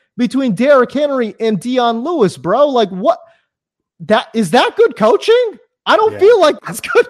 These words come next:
Speaker 1: coaching.
Speaker 2: No. I, I feel like Matt LaFleur and his well-manicured eyebrows are one of the biggest,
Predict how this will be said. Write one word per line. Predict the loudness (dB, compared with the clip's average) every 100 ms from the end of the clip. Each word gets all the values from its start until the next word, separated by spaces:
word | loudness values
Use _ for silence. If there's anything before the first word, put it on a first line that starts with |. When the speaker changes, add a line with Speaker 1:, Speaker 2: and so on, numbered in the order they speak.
| 0
Speaker 1:
coaching. | 0 0 -2 -10 -2 -2 -2 -4 -8 -10 -20 _ _
Speaker 2:
No. | -18 -16 -16 -18 -20 -20 _ -20 _ -20 _ -6
I, | -2 0 2 2 0 -2 -6
I | -4 -4
feel | -2 -2 0
like | 0 -2 -4 _ _ -12
Matt | -8 -6 -6
LaFleur | -8 -6 -6 -4 -4 -6
and | -8
his | -10
well-manicured | -6 -6 -6 -8 -12 -12 -8 -8 -6
eyebrows | -8 -8 -8 -8 -8 -10 -14 -20 _ _ _ _ -14
are | -10 -8 -8 -8 -10 -12 -14 _ _ _ _ _ _
one | -4 -2
of | 0
the | -2
biggest, | -2 -2 -2 -6